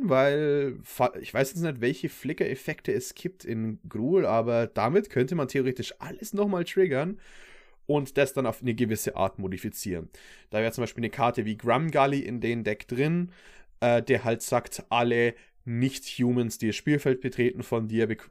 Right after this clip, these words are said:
kommen mit einer eins eins Marke rein. Das heißt, auch die Spirits kommen direkt mit einer eins eins Marke rein, die dann im Endstep modifiziert werden,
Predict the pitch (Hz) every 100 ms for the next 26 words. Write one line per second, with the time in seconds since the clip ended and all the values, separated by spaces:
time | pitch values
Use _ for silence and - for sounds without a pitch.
0 | - - 113 113 - 113 110 104 - 123
1 | 123 92 92 92 - - 71 - - 107
2 | 113 - - 120 - - 233 151 95 -
3 | - 104 104 104 107 - - - 101 101
4 | - 135 139 - 98 98 107 101 113 117
5 | 110 139 107 127 - 135 127 - 131 113
6 | 110 104 104 - 165 135 127 135